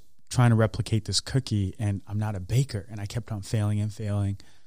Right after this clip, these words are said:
And so while hanging out with Sar and his family, I noticed that his wife was just this amazing baker. And I was like, um, she doesn't, she's not really into business.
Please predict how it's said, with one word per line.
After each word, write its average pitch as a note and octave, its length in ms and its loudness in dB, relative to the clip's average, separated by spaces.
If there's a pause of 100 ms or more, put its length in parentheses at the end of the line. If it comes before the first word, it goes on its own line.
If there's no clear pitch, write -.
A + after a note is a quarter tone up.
(380)
And A2 220 6
so G#2+ 580 8 (380)
while A#2+ 200 6
hanging B2 260 8
out G#2+ 180 6
with G2 80 0
Sar A2 640 6 (360)
and G#2+ 320 6
his G#2+ 180 6
family, C3 520 6 (540)
I A#2+ 100 2
noticed A#2 360 8
that G#2+ 320 2
his G#2+ 200 2
wife G2+ 260 2
was G#2 120 -2
just - 200 -4
this - 260 2
amazing G2+ 560 2
baker. A#2+ 500 0
And G#2 100 -8
I G#2+ 40 -4
was G#2+ 140 -6
like, G#2+ 140 -8 (1600)
um, C#3 640 10 (400)
she - 280 6
doesn't, D#3 460 6 (280)
she's C#3 200 6
not D#3 180 8
really C#3+ 200 8
into A#2+ 180 4
business. G2 680 2